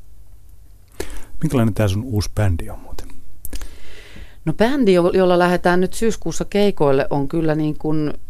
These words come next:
Speaker 2: se oli tavallaan, ö, mä etin bändiäkin aika kauan ja, ja tein jotain kokeiluja ja,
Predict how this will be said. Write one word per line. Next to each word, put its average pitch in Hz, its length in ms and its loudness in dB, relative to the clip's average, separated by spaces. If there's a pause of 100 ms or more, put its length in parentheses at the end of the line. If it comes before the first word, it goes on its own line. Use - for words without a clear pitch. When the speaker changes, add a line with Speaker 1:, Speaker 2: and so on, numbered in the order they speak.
(180)
Speaker 2:
se - 240 -2
oli 180 100 4
tavallaan, 180 560 4 (800)
ö, 160 160 2
mä 185 160 4
etin 202 360 2
bändiäkin 156 760 2 (720)
aika 170 280 2
kauan 165 580 4
ja, 135 240 -2
ja 143 180 0 (260)
tein 160 220 2
jotain 165 280 0
kokeiluja 151 720 2
ja, 139 280 0